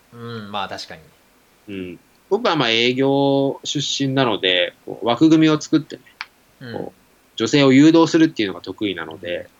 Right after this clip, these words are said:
Speaker 1: そうっすよね。
Speaker 2: そう、その辺で今回のこの質問に対しても答えが異なるんじゃないかなっていう気がしてるんですけど。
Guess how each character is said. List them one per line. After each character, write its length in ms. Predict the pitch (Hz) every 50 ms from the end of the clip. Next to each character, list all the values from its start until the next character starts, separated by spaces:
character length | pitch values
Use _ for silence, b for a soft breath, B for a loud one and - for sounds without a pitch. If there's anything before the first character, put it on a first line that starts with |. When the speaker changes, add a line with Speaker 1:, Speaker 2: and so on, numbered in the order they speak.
| _ _ _
Speaker 1:
そ 160 | - - 110
う 40 | 92
っ 20 |
す 80 | - 92
よ 80 | 85 85
ね。 260 | 92 98 98 90 - _ _ _ _ _ _
Speaker 2:
そ 140 | - 139 117
う、 40 | 113
そ 120 | - 185
の 60 | 196
辺 180 | 214 226 220 226
で 60 | 240
今 260 | 240 240 247 247 226
回 200 | - 175 151 143
の 100 | 135 123
こ 120 | - - 131
の 120 | 131 131
質 160 | 131 - -
問 140 | 143 139 139
に 80 | 139 139
対 220 | - 139 135 135
し 60 | 135
て 80 | - 110
も 80 | 104 98
答 240 | - - 143 170
え 40 | 147
が 100 | 117 104 -
異 160 | 113 107 143
な 100 | 151 147
る 100 | 139 127
ん 40 | 104
じ 60 | 104
ゃ 20 |
な 100 | 101 104
い 60 | 101
か 80 | 101 98
な 120 | 104 113
っ 60 | 113 113
て 140 | _ -
い 40 | 98
う 20 | 92
気 100 | 98 92
が 100 | 90 85
し 80 | -
て 80 | - 95
る 100 | 92 92
ん 40 | 87
で 100 | 90 85
す 120 | - -
け 100 | - 90
ど。 220 | 85 85 80 -